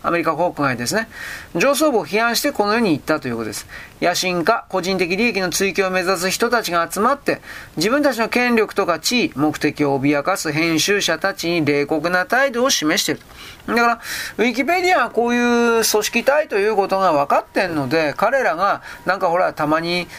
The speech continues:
ネット開いたらウィキペディアに「あなたのお願いです。三百円ちょうだい」とか、なんか千円ちょうだいとかやってるでしょ。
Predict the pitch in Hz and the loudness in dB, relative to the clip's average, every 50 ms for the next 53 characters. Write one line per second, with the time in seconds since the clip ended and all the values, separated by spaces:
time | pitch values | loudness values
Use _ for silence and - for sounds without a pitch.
0 | - - - 151 147 - 170 160 165 170 170 170 175 175 160 147 143 147 151 - | -10 -4 -4 -2 0 0 0 2 2 2 2 2 2 0 2 2 2 2 0 0
1 | - - 160 160 147 156 151 143 143 147 170 190 - 170 156 151 147 143 147 151 | -2 -2 0 0 0 0 0 0 0 0 0 0 0 0 0 2 2 2 2 2
2 | 180 208 202 196 180 165 160 156 - - - - - - - - 165 160 156 185 | 2 0 0 0 0 0 -2 -2 -2 -4 -6 -10 -12 -6 -2 -2 0 2 0 0
3 | 185 185 180 160 151 - 156 147 147 160 170 165 147 143 139 156 165 151 139 - | 0 0 -2 -2 0 0 0 0 0 0 0 0 0 0 0 0 -2 -2 -2 0
4 | - 160 185 196 175 - 151 143 151 160 151 151 131 127 123 127 123 - 165 160 | 0 0 0 0 -2 -2 0 0 0 0 0 0 0 0 0 0 0 0 0 0
5 | 147 - 143 131 | 0 0 0 -2